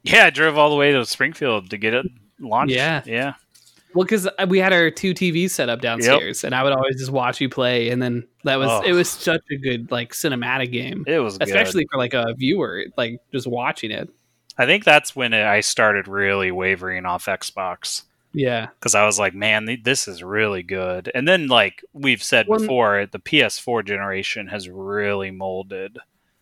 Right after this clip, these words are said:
Speaker 2: Well, and I think that's why Series X is gonna struggle so hard, is, like, it took, I mean, n-, not that it took that entire time for people to, like, figure that out, but, like, for me, like, it took me a while to be like, "Okay, this is why I should play their exclusives." Like,
Speaker 1: Yeah.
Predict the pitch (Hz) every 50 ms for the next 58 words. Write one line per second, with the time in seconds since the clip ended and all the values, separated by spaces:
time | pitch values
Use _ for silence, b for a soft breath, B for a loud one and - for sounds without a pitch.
0 | _ _ - 220 226 233 208 190 185 190 190 190 233 254 262 294 254 - - 170
1 | 156 151 143 - - 175 165 156 143 151 156 180 - 180 165 151 139 123 - -
2 | - 160 196 233 277 214 - - 120 123 127 113 107 92 87 120 117 123 131 135
3 | 143 131 127 120 - - b b b b b b b - 156 196 - - 247 254
4 | 240 - - - - 160 175 185 175 170 147 135 - 220 214 233 254 214 208 190
5 | 190 - 156 131 127 - - 214 196 - 151 127 127 131 - 147 113 117 113 -
6 | 160 165 180 180 170 - 131 123 139 131 127 127 127 120 117 117 113 - - 156
7 | 127 123 117 113 120 135 175 196 165 - - 120 113 113 113 113 117 - b b
8 | b b b _ 165 143 123 139 208 254 220 170 156 143 143 135 143 156 156 -
9 | - 165 160 - 165 160 160 156 139 139 135 139 156 165 156 147 143 139 139 135
10 | 131 123 123 113 - - 160 - - 139 123 123 135 139 - - 139 135 131 131
11 | 127 123 123 127 120 120 120 - - 127 - - 131 123 120 120 117 120 - -
12 | 170 156 139 - - 67 - - - - 127 117 113 117 - - 113 110 98 71
13 | 58 -